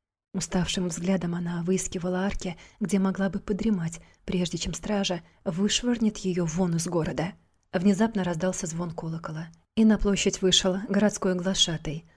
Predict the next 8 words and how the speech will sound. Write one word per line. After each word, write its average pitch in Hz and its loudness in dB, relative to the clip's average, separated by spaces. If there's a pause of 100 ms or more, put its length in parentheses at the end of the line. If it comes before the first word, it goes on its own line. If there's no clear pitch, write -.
Сопровождали 202 2
его 180 2
два 190 0
красных 185 -2
паладина. 170 -2 (360)
Горожане 208 4
и 185 0
лавочники 175 -2